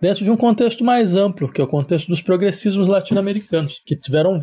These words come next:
várias formas, várias figuras, tem o seu eixo, que é a expressão da maneira com que o continente lida com as dinâmicas integradoras do populismo de esquerda e com seus limites também. Então acho que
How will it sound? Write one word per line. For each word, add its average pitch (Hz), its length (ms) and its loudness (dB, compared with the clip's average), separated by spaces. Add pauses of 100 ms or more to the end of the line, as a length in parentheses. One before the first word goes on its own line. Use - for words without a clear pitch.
várias 175 380 0
formas, 160 500 0
várias 135 300 0
figuras, 165 760 0
tem 151 80 0
o 131 120 0
seu 160 280 2
eixo, 165 320 0
que - 80 -10
é 147 40 2
a 131 40 0
expressão 147 480 0
da 131 220 2
maneira 143 300 0
com 156 100 2
que 151 80 -6
o - 20 -20
continente 147 600 0
lida 160 400 2
com - 160 -2
as 123 120 0
dinâmicas 156 840 2
integradoras 143 720 2
do 131 60 -4
populismo 135 480 0
de 151 100 -2
esquerda 175 480 0
e 170 60 2
com 254 160 0
seus 175 260 0
limites 180 640 2
também. 147 500 0
Então 156 160 0
acho 156 220 -4
que 165 320 0